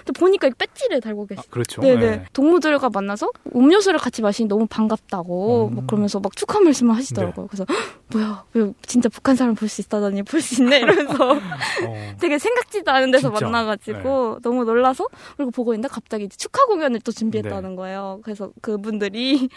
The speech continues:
Speaker 1: <laughs> 그래서 뭐, "반갑습니다." 이 노래를 부르시더라고요, 앞에서. 그, 그 되게 티비에서 본
Speaker 2: 맞아요.
Speaker 1: 한복
Speaker 2: 네.
Speaker 1: 입고 그
Speaker 2: 춤추면서
Speaker 1: 여자분들, 네,
Speaker 2: 노래
Speaker 1: 그분들이
Speaker 2: 부르는?
Speaker 1: 그렇게 부르시더라고요.
Speaker 2: 네.
Speaker 1: 그래서 막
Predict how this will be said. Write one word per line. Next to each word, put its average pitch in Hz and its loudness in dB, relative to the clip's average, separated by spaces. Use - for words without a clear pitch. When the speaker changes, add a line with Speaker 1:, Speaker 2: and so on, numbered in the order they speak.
Speaker 1:
<laughs> - -20
그래서 247 -2
뭐, 208 -4
"반갑습니다." 294 -2
이 277 0
노래를 370 2
부르시더라고요, 254 -2
앞에서. 214 -6
그, 196 -8
그 262 2
되게 254 2
티비에서 453 2
본 269 2
Speaker 2:
맞아요. 110 -2
Speaker 1:
한복 466 4
Speaker 2:
네. 330 -2
Speaker 1:
입고 269 -2
그 240 -4
Speaker 2:
춤추면서 208 2
Speaker 1:
여자분들, - -2
네, 311 2
Speaker 2:
노래 208 -2
Speaker 1:
그분들이 320 -4
Speaker 2:
부르는? 302 -6
Speaker 1:
그렇게 349 -2
부르시더라고요. 254 -8
Speaker 2:
네. 247 -8
Speaker 1:
그래서 240 -8
막 202 -14